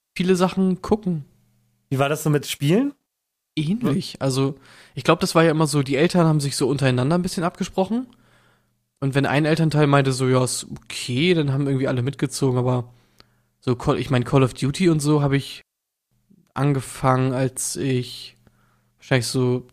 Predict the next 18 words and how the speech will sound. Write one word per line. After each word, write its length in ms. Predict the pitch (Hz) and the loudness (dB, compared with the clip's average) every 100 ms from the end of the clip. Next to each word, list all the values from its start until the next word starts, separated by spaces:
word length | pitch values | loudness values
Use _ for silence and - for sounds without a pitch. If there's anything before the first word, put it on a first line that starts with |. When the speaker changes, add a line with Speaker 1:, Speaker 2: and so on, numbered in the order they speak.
| - | -16
Speaker 1:
zwölf, 300 | - 131 120 | -2 -2 -2
dreizehn 640 | 123 127 160 - 208 202 196 | -4 -2 -2 -2 -2 0 0
war. 420 | 202 202 214 220 | 0 0 -2 -4
Äh, 60 | 135 135 135 135 131 131 127 - 123 127 | -2 0 2 2 0 -2 -6 -10 -8 -4
ja, 200 | 120 135 | 2 4
und 120 | 151 123 | 2 0
auch 80 | |
so 140 | - 120 | -4 -6
Filme. 440 | - 123 185 147 - - - | -2 2 2 2 -2 -18 -16
Ich 160 | - | -12
weiß 240 | - 123 156 | -8 -4 0
noch, 200 | 147 117 - _ _ _ _ _ _ _ _ - | 0 0 -10 _ _ _ _ _ _ _ _ -14
ich 160 | - | -6
hab 120 | 143 131 | -2 -2
auch 80 | |
schon, 220 | - 139 135 | 2 2 2
als 220 | 123 - | 0 0
ich, 220 | 123 - | -2 -2